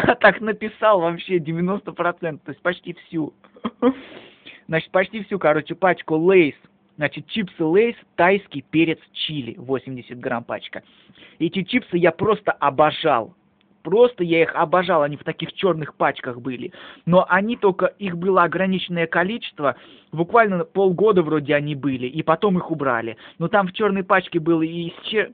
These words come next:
тут вообще всё зачёркнуто. <laughs> Ужас какой. Вот, в это, значит, э, в чёрной пачке были и с, и с перцем, и там ещё с чем-то. Вот мне больше всего нравился перец.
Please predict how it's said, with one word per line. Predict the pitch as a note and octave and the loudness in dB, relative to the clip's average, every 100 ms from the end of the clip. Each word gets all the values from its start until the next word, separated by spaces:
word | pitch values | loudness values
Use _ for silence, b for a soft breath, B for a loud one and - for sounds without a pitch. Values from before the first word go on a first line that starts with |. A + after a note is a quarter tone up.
| _ _ _ _ | _ _ _ _
тут | D#3+ | -8
вообще | D3 C#3+ D#3+ | -6 -6 -8
всё | - C#3 | -14 -12
зачёркнуто. | C3+ - C#3+ C#3 D#3 - - A3+ - G3+ - | -10 -8 -8 -8 -8 -4 0 0 -2 -10 -10
<laughs> | F3 C#3 | -12 -8
Ужас | D#3 C#3 C3 | -8 -8 -12
какой. | - C3+ - C3+ E3 _ B B B B | -14 -18 -14 -16 -16 _ B B B B
Вот, | - F3+ D#3+ - | 0 2 2 -2
в | E3+ | -4
это, | G3 F#3+ D#3+ B2 _ _ _ _ _ _ B B B | -2 -2 -4 -6 _ _ _ _ _ _ B B B
значит, | - D#3+ F3+ F3 | -4 -2 -2 2
э, | E3 D#3 | 2 2
в | |
чёрной | - G3+ F#3 | 0 0 2
пачке | F3+ F3+ - E3+ | 2 0 0 -4
были | D3 D3+ | 0 0
и | D3+ D#3 | 0 -4
с, | - | -8
и | D#3+ D3+ D3+ D3 - | -4 -2 -2 -4 -6
с | _ | _
перцем, | A3+ B3 - F#3+ E3+ | 0 0 0 -4 -4
и | E3+ | -6
там | E3 D3 | -6 -4
ещё | D#3 - G#3+ | -6 -4 -4
с | G3+ | -4
чем-то. | - D3 C#3+ | -6 -6 -4
Вот | D3 | -4
мне | F3 G#3+ | -2 0
больше | E3+ E3+ - | 2 0 0
всего | E3+ | -6
нравился | D3 D#3+ D#3+ - | 0 0 0 -4
перец. | - C3+ A2+ | -12 -8 -8